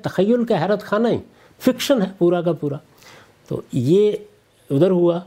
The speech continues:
دوسری جانب صوفیہ نے اس کو مکاشفے اور مشاہدے کے ذریعے سے ایک بالکل ہی دوسری صورت دے دی، اس سے وجودی توحید اور معلوم نہیں کیا تصورات پیدا ہوئے۔ اور تیسری جانب یہ جو متکلمین تھے،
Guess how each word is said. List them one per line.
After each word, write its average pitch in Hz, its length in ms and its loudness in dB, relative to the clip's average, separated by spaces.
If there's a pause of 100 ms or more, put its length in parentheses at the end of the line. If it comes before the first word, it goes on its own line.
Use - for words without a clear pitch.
(600)
دوسری 156 400 2
جانب 196 520 0
صوفیہ 160 560 0
نے 185 80 4
اس 175 200 -2
کو 175 280 -2 (160)
مکاشفے 131 720 -2
اور 156 80 -2
مشاہدے 135 580 0
کے 170 120 0
ذریعے 151 320 2
سے 165 120 -2
ایک 107 200 -4
بالکل 180 360 2
ہی 240 60 0
دوسری 190 320 2
صورت 180 260 0
دے 156 180 -2
دی، 160 140 -4 (380)
اس 131 120 -2
سے - 160 0
وجودی 139 500 2
توحید 147 580 0
اور 139 80 2
معلوم 120 360 0
نہیں 147 120 0
کیا 151 240 -2
تصورات 147 560 -2
پیدا 147 240 -4
ہوئے۔ 127 220 -2 (360)
اور 147 180 -4
تیسری 196 560 -2
جانب 143 360 0 (140)
یہ 135 160 -2
جو 131 220 -2 (260)
متکلمین 127 840 0
تھے، 110 260 -6